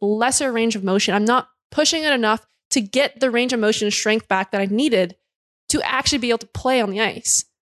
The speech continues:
right? So, and, and, and in fact, what they're seeing now is, uh, movement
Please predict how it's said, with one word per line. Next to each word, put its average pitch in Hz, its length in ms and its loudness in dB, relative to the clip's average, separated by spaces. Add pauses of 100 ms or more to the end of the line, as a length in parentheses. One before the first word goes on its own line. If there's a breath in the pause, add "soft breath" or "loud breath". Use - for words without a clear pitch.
(460)
right? 208 260 0 (340)
So, 269 400 0
and, 262 120 -2
and, 262 140 0
and 262 140 0
in 254 100 2
fact, 330 360 -2
what 277 120 -8
they're 254 120 -2
seeing 262 340 -2
now 233 380 2
is, 208 220 0 (420)
uh, 208 240 2
movement 240 720 2